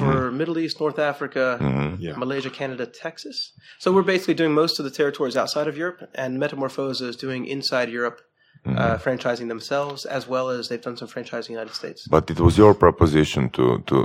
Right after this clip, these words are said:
Speaker 2: for, to, for taking the license, right? Am I right or
Speaker 1: Yeah, I,
Speaker 2: not?
Speaker 1: I, I went to them and said, "Why don't you guys give me the license to these crazy, these unusual places where you don't
Speaker 2: Mm-hmm.
Speaker 1: really have much of a, a, a
Speaker 2: Okay.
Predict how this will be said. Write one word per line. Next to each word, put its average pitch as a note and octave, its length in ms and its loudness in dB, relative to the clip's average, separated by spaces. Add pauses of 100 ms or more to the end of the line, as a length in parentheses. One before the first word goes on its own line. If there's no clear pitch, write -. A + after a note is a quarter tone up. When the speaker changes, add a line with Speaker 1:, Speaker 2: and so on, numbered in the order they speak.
(140)
Speaker 2:
for, C2 320 6
to, - 160 -4
for - 140 8
taking D2 320 4
the C2 180 -2
license, A1+ 420 2
right? F2 220 8 (480)
Am E2+ 120 8
I D#2+ 40 10
right D#2+ 360 8
or E2 40 6
Speaker 1:
Yeah, C#2+ 100 6
I, - 100 6
Speaker 2:
not? - 100 -2
Speaker 1:
I, D#3+ 80 4 (160)
I - 20 4
went D3+ 200 2
to C#3 40 -6
them C3 140 0
and A#2+ 80 -8
said, B2+ 180 -2 (400)
"Why C3+ 120 -4
don't B2+ 100 -6
you - 100 -14
guys B2+ 120 -2
give B2+ 80 -6
me B2+ 120 -6
the - 0 - (100)
license B2 300 -10
to - 60 -12
these A#2 220 -8
crazy, D#3 420 0
these G3 140 2 (100)
unusual F3+ 380 2
places E3 520 2
where C3+ 80 -4 (100)
you C3+ 60 -4
don't C3 180 0
Speaker 2:
Mm-hmm. C#3 80 -6
Speaker 1:
really C3 120 -2
have B2+ 180 -2 (100)
much B2 120 -8
of A2+ 100 -12
a, A2+ 120 -2 (180)
a, - 20 -2 (220)
a A#2 120 -6
Speaker 2:
Okay. - 80 -10